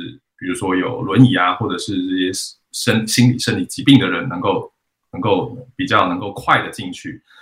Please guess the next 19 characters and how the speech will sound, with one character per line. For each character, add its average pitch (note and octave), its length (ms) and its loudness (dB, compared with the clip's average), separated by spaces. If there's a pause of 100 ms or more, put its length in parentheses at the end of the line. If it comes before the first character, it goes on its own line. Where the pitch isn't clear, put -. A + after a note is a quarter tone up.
(160)
那 A#2+ 80 -4
他 B2 120 2
们 A#2+ 160 4
还 G#2+ 100 -4
有 G2+ 100 -4
很 F2 180 -10
多 F#2 140 -12
的 F#2 140 -12
军 A2 260 -4
人， - 260 -6 (320)
然 F#2 140 -2
后 G2 160 4
还 F2+ 200 2
有 F2 200 0
很 E2 180 -4
多 F2 240 -2
的 D#2+ 380 -6
这 F#2+ 140 -6
些， F2+ 360 -4